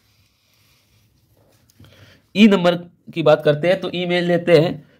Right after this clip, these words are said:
log a base b equal to हम लिख सकते हैं वन by log b base a, यह हो जाएगा। फिर हो जाएगा ई के बाद एफ में हम ले लेंगे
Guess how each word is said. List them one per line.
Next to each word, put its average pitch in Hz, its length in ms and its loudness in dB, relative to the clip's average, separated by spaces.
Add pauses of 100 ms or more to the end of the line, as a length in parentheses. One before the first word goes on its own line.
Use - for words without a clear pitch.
(160)
log 208 360 4 (1400)
a 190 140 2 (400)
base 185 260 -4
b 135 140 2 (460)
equal 180 360 0
to 190 120 2
हम 185 80 -2
लिख 202 160 -6
सकते 170 300 0
हैं 139 60 2 (380)
वन 196 280 2
by 151 140 0 (1000)
log 170 340 2 (1800)
b 139 220 0 (480)
base 170 280 -2
a, 120 120 -2 (500)
यह 156 120 2
हो 151 80 4
जाएगा। 151 260 0 (680)
फिर 196 100 0
हो 180 100 6
जाएगा 180 340 0 (420)
ई 160 100 -8
के 156 100 -6
बाद 156 240 -2
एफ 160 180 2
में 160 120 -4
हम 156 120 -4
ले 156 120 -4
लेंगे 151 280 -2